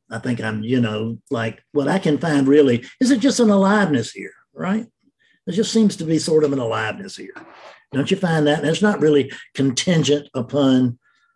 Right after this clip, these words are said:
um, certain thoughts or certain bodily positions or anything like that. I just noticed that there's, that there's, I just noticed there's an aliveness here.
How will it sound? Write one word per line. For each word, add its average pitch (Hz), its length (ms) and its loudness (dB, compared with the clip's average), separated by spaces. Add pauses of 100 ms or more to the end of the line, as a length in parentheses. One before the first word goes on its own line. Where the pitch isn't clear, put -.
(240)
um, 113 760 -2
certain 143 420 -2
thoughts 120 420 -4
or 113 40 -10
certain 120 400 -2 (180)
bodily 127 340 -4
positions 120 640 -4
or 113 120 -8
anything 120 400 -2
like 123 220 -6
that. 98 320 -14 (800)
I 120 60 -12
just 180 220 -4
noticed 131 420 -2
that 120 220 -4
there's, 117 720 -6
that 131 140 -6
there's, 120 340 -6
I 135 80 -10
just 190 200 -6
noticed 151 300 2
there's 131 200 -2
an 113 80 -6
aliveness 113 580 -6
here. 104 340 -12